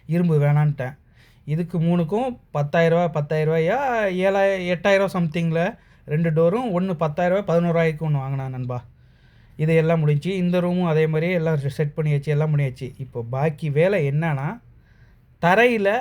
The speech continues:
டைல்ஸ் போடுறது, இன்னொன்னு ஒயரிங் ஒர்க் இருக்கு, பல்ப், கில்ப், ஃபேன்லாம் வாங்கி மாட்டணும். பி எல் டி, பி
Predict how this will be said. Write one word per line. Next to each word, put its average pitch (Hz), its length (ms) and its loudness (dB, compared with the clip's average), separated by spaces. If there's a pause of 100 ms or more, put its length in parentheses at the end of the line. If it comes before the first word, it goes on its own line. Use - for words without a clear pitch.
(600)
டைல்ஸ் 208 400 0
போடுறது, 151 420 0 (880)
இன்னொன்னு 180 560 0 (460)
ஒயரிங் 196 520 2 (100)
ஒர்க் 143 360 -2
இருக்கு, 135 240 -6
பல்ப், 156 320 -2
கில்ப், 156 260 -4 (100)
ஃபேன்லாம் 156 500 0
வாங்கி 151 180 0
மாட்டணும். 131 480 -6 (1120)
பி 202 180 4
எல் 208 180 2 (140)
டி, 185 160 0 (680)
பி 190 80 -4